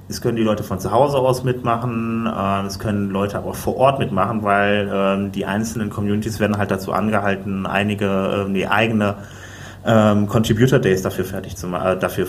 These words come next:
zu veranstalten, dass die Leute sich auch vor Ort treffen können, dann da auch Rückfragen stellen können und so weiter. Und auf der anderen Seite halt wird es dann, ähm, Streams geben, <clears throat>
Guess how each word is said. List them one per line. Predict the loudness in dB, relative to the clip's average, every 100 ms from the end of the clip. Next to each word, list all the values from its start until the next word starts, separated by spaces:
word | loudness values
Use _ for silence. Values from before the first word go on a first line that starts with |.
| -6
zu | -8
veranstalten, | -4 -2 -2 2 2 2
dass | 0
die | 2
Leute | 2 2
sich | 0 -2
auch |
vor | 0 2 2
Ort | 0 0
treffen | 0 0
können, | 0 2 4 2
dann | 0
da | 0 -2
auch | 0
Rückfragen | -2 -2 0 0 -2
stellen | -2 0 0
können | -2 -4
und | -4
so | -4 0
weiter. | 0 2 2 2
Und | 0 -4
auf | -4
der | -2
anderen | 0 0
Seite | 0 2 2
halt | 2 0 -2
wird | -4
es | -2
dann, | -4 -4 -4
ähm, | -2 0 -2 -6 -8 -12 -18 -10
Streams | 2 4 4 0
geben, | 0 4 4 2 0 -2 -10 -18 -20 -20 -12 -2
<clears throat> | 2